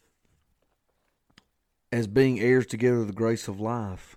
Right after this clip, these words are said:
that your prayers not be hindered. So hopefully, when he, when you love your wife in this way, if, even if she is not a Christian, that would draw her to Christ,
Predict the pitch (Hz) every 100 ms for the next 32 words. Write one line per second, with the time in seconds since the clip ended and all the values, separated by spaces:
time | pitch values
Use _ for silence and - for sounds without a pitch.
0 | - 104 92 98 110 110 98 98 104 101
1 | 107 - 104 110 107 98 - 104 95 120
2 | - 104 104 98 - - - - 113 104
3 | 120 120 - 113 110 113 120 110 117 127
4 | 120 107 98 _ _ _ - 113 110 113
5 | 110 - 107 110 - 110 104 101 101 76
6 | 107 _ _ _ _ _ _ _ _ _
7 | _ _ - - _ - 107 - 113 113
8 | 113 113 - 120 113 113 113 113 - 113
9 | 104 - 107 95 95 _ _ _ _ _
10 | _ _ _ _ 123 107 107 104 101 95
11 | 104 104 104 110 113 113 113 113 _ _
12 | - 107 107 104 101 101 _ _ - 101
13 | - 110 101 92 95 - - -